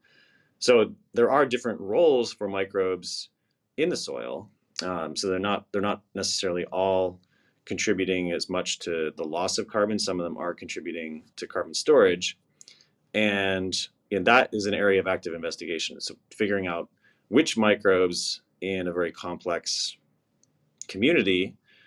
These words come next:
in, and in different environments are, are most abundant, which ones respond positively or negatively to drought, and then, you know, trying to, as we were discussing before, scale up those differences to the,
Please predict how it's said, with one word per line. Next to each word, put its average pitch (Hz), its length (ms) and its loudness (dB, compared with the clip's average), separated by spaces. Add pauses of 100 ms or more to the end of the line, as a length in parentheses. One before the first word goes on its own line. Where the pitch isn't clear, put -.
(580)
in, 92 560 -4
and 101 200 -2
in 92 80 -2
different 107 360 2
environments 95 800 0
are, 92 320 -2
are 87 120 -6
most 92 220 -2
abundant, 104 500 0
which 104 220 -2
ones 92 560 -4
respond 90 580 -4
positively 90 640 -2
or 80 100 -4
negatively 101 500 0
to - 120 -10
drought, 87 420 -2 (760)
and 82 240 -6
then, 82 500 -6 (180)
you 82 100 -8
know, 76 60 -6
trying 82 240 -8
to, 73 180 -6 (360)
as 85 100 -10
we 85 60 -6
were 82 80 -6
discussing 82 440 -6
before, 85 360 0
scale - 500 0
up 92 260 -2 (760)
those 82 320 0
differences 85 800 -2
to - 200 -8
the, 76 340 -4